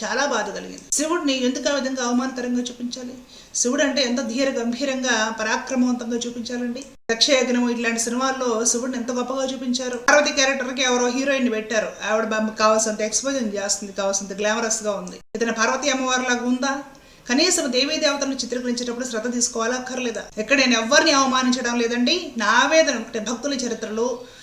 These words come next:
అలాగే భగవంతుడి గురించి, దేవీ దేవతల గురించి, మన ఇతిహాస పురాణాల గురించి సినిమా తీసేటప్పుడు ఒళ్ళు దగ్గర పెట్టుకొని ఏమి రాసిందో అదే చూపించాలి. అంతకు మించి కొంచెం పాత్రోచితంగా కల్పించాలనుకున్నా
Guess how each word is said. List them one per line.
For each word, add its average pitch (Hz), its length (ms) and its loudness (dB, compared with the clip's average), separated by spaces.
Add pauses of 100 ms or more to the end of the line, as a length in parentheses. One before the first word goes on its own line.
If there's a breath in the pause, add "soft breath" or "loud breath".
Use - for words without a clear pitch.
(160 loud breath)
అలాగే 247 240 4
భగవంతుడి 247 500 2
గురించి, 208 640 -2
దేవీ 262 260 2
దేవతల 220 380 0
గురించి, 202 680 -6 (320 loud breath)
మన 240 100 2
ఇతిహాస 262 560 2 (100)
పురాణాల 226 400 0
గురించి 214 260 -6
సినిమా 220 240 -4
తీసేటప్పుడు 208 420 -4
ఒళ్ళు 226 200 -2
దగ్గర 208 240 -2
పెట్టుకొని 214 460 -4
ఏమి 262 320 6
రాసిందో 220 680 0 (200 loud breath)
అదే 214 140 2
చూపించాలి. 185 720 -4 (240 loud breath)
అంతకు 254 300 2
మించి 262 240 -2
కొంచెం 277 240 -2
పాత్రోచితంగా 247 720 0
కల్పించాలనుకున్నా 233 1080 0